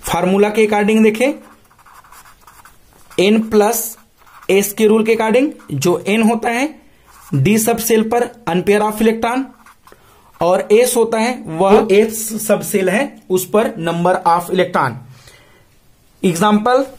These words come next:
titanium पर number of electron ट्वेंटी टू होता है जिसका electronic configuration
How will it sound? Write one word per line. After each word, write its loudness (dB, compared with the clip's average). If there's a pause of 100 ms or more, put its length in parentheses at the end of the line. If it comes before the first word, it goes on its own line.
(200)
titanium 2
पर 0
number 2
of 2
electron 2
ट्वेंटी 0
टू 2
होता 4
है -2
जिसका 0
electronic 0
configuration 2